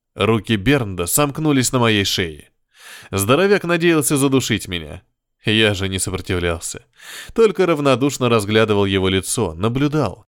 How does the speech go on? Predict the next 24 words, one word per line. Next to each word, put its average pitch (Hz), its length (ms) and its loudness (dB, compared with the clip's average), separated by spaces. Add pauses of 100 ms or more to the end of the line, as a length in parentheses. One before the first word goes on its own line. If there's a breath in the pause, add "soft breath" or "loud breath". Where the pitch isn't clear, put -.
как 185 240 0
из 151 140 2
раскрытых 139 640 0
пор 143 200 2
сочится 107 500 -2
пот, - 480 -2 (240)
как 190 180 0
микроскопические 160 920 0
капельки 131 500 0
объединяются 110 920 0
и 98 60 2
капают 123 480 0
на 104 120 0
ворот 98 300 0
камзола. 92 680 -2 (520 loud breath)
Смотрел, 104 720 -2
как - 200 -2
от 104 80 -2
напряжения 110 580 0
набухают 120 520 2
вены 98 340 0
на 85 80 -6
его 82 240 -4
шее. - 440 -8